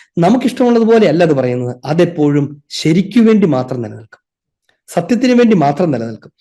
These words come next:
ഞാൻ മോഷ്ടിക്കാൻ പോകുന്നു, മോഷ്ടിക്കുമ്പോൾ എനിക്ക് അവന്റെ സ്വത്ത് കിട്ടും, ഞാൻ സമ്പന്നനായി തീരും, അതെന്നെ ആസ്വദിപ്പിക്കുമെങ്കിലും മോഷ്ടിക്കാൻ പോകുമ്പോഴും ചെയ്തിട്ട് വരുമ്പോഴും ഒക്കെ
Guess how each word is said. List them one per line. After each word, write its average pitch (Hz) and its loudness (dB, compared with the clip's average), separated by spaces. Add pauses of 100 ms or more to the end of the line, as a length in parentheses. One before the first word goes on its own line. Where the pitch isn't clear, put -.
(320)
ഞാൻ 208 2
മോഷ്ടിക്കാൻ 226 2
പോകുന്നു, 208 2 (220)
മോഷ്ടിക്കുമ്പോൾ 208 0
എനിക്ക് 208 0
അവന്റെ 202 0
സ്വത്ത് 185 -2
കിട്ടും, 220 -2 (200)
ഞാൻ 170 2
സമ്പന്നനായി 220 0
തീരും, 190 0 (200)
അതെന്നെ 180 0
ആസ്വദിപ്പിക്കുമെങ്കിലും 170 0 (500)
മോഷ്ടിക്കാൻ 147 -2
പോകുമ്പോഴും 170 2
ചെയ്തിട്ട് 151 -2
വരുമ്പോഴും 139 -2
ഒക്കെ 120 -12